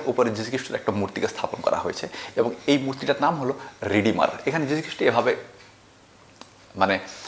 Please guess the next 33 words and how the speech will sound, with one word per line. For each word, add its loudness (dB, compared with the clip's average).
আহ, -2
তিনি 6
মানে, 8
আহ, 0
সবাইকে 12
নিজের 4
মধ্যে 4
নিয়ে 2
নিতে 0
চাইছে 0
যে, 4
"আমি 4
তো 0
তোমাদের 4
বা 6
তোমরা 10
তো 4
আমার 6
সবাই", 10
এই 6
ধরনের 8
একটা 2
বক্তব্য। -2
এভাবে 8
হাত 6
তিনি -6
এভাবে, 2
আচ্ছা, 0
আপনারা 0
দেখতে 6
পাচ্ছেন 4
না -6
ক্যামেরাতে? 0